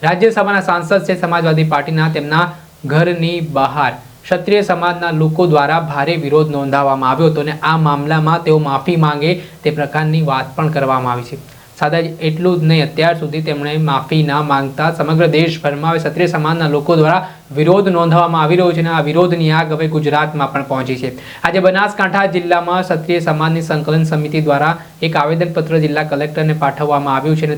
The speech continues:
તેમણે માંગ કરી છે કે સમાજવાદી પાર્ટીના જે રાજ્યસભાના સાંસદ છે, તેમણે જે વિવાદિત ટિપ્પણી રાણા સાંગાને લઈને કરવામાં આવી છે, તે મામલે તેઓ માફી માંગે. સાથે જ તેમણે સમાજવાદી પાર્ટીને પણ અપીલ કરી છે કે રાજ્યસભાના સાંસદને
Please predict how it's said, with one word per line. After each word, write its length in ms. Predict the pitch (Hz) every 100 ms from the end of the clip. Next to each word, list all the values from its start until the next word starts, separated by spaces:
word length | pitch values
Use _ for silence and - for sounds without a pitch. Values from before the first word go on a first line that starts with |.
| 147
તેમણે 160 | 143 139
માંગ 240 | 147 175
કરી 260 | 170 156 151
છે 220 | 156 165 175 - -
કે 160 | 160
સમાજવાદી 460 | 156 156 175 175 175 160
પાર્ટીના 440 | 143 156 151 151 151
જે 100 | 143
રાજ્યસભાના 540 | 131 156 151 143 143 139
સાંસદ 500 | 135 135 156 156 156
છે, 120 | - 147 156 - - -
તેમણે 240 | - 156 190 165
જે 80 |
વિવાદિત 400 | 156 151 165 175
ટિપ્પણી 400 | 165 - 151 160 165
રાણા 240 | 151 143 151
સાંગાને 360 | 143 143 156 147
લઈને 200 | 139 135
કરવામાં 380 | 139 139 151 147
આવી 160 | 139 147
છે, 80 | 156
તે 60 | 156
મામલે 280 | 139 139 139
તેઓ 140 | 143 135
માફી 260 | 131 139 180
માંગે. 240 | 170 165 175 170
સાથે 300 | 160 156 220
જ 140 | 185 - -
તેમણે 160 | 160 170
સમાજવાદી 540 | 170 165 170 165 170 -
પાર્ટીને 320 | 147 147 160
પણ 160 | 156 156
અપીલ 200 | - 160 160
કરી 240 | 147 143 135
છે 120 | 147 156
કે 140 | 156 143
રાજ્યસભાના 580 | 123 143 151 135 135 147 156
સાંસદને 560 | - 131 127 143 139